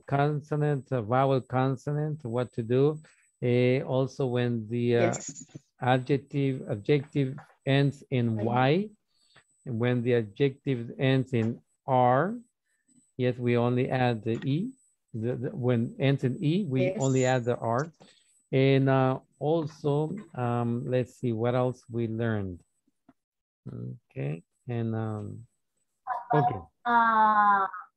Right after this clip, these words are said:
Speaker 3: irregular adjectives?
Speaker 1: Mm-hmm. To double the, uh, the, the consonant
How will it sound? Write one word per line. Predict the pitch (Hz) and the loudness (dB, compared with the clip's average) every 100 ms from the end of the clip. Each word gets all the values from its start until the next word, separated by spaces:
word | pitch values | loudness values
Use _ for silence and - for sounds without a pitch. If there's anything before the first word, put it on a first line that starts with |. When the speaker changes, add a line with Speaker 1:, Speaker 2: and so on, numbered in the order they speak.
| _ _ 240 | _ _ -4
Speaker 3:
irregular | 233 226 247 277 277 269 - | -2 2 2 6 6 4 2
adjectives? | 254 285 294 359 - 403 427 440 _ _ _ - | 4 4 2 -6 -12 -12 -12 _ _ _ _ -2
Speaker 1:
Mm-hmm. | 139 139 180 208 - _ _ _ _ _ _ _ | 2 4 2 -2 -8 _ _ _ _ _ _ _
To | - | -4
double | 120 139 147 156 | 0 2 2 0
the, | 113 131 120 | 0 -2 2
uh, | 117 123 113 | 0 -2 -2
the, | 120 113 117 180 | 0 0 -2 -10
the | 135 - | -14 -4
consonant | 131 151 151 196 208 | -2 -2 -2 -4 -4